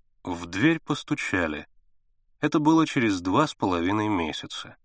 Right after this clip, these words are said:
В окне сиял один из первых зимних дней. Вошёл он. Я его разглядел только тогда. Да, действительно, черты лица правильные. Лет сорока пяти,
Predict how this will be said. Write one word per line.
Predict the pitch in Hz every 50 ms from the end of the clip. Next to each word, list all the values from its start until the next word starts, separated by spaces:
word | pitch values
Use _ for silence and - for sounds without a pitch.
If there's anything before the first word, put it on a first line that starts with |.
| _ _ _ _ _ _ _ _ _ _ _ _ _
В | - 101
окне | 104 - - 175 185 165
сиял | - 110 101 113 143 156 151 -
один | - 107 98 104 104 98
из | 92 - -
первых | - - 147 160 165 156 156 151 123 98
зимних | 90 87 90 92 92 95 95 95 95
дней. | 85 87 87 87 80 76 73 - - _ _ _ _ _ _ _ _ _ _ _ _ _ _ _ _ _ _ _ _ _ _ _
Вошёл | 101 92 90 - - - 143 151 156 156 - _
он. | - 95 87 78 78 76 - _ _ _ _ _ _ _ _ _ _ _ _ _ _ _
Я | - 107 131 147
его | 147 139 143
разглядел | 135 113 104 107 107 107 120 143 135
только | 120 - 131 120 - -
тогда. | 117 - 127 117 107 101 92 87 76 73 - - - _ _ _ _ _ - _ _ _ _ _ _
Да, | - 98 - 143 170 170
действительно, | 151 117 - - - 165 113 - 117 107 110 101
черты | - - 101 85 - - 143
лица | 147 131 - - - 113 113
правильные. | - - 95 90 85 80 80 78 78 78 78 76 76 - - _ _ - - - - _ _ _ -
Лет | 98 120 147 -
сорока | - - 101 92 - - 131 -
пяти, | - - 90 - - 98 98 104